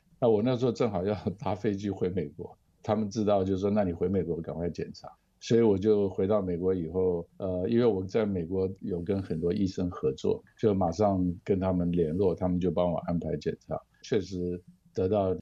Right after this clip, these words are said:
淋巴癌，啊，lymphoma，但是我完全没有症状。我们那边的医生就叫我马上做化疗，呃，所以我二零一五年的下半年做了四个月的，呃，那基本上目前一切都正常。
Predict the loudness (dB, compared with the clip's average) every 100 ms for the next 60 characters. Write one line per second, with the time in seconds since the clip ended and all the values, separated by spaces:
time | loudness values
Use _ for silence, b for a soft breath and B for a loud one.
0 | -2 2 4 4 2 2 0 -4 -10 _
1 | _ -4 0 0 0 2 2 0 -6 _
2 | _ -2 2 4 4 4 2 2 0 -2
3 | -4 -4 -8 -6 -8 -8 _ _ -2 0
4 | 4 4 4 2 0 0 0 0 2 2
5 | 2 0 0 -2 -8 -10 -12 -8 -4 -4
6 | -2 -6 -6 -20 _ -6 -2 0 4 6
7 | 6 4 2 2 2 2 2 2 -2 -4
8 | -2 0 0 -2 0 0 0 0 -2 -4
9 | -6 -4 -2 -2 -2 -2 -2 -2 -2 -4
10 | _ _ _ -2 0 4 6 6 4 2
11 | 2 2 2 4 4 2 2 2 0 0
12 | 0 0 0 0 0 -2 0 -2 -4 -14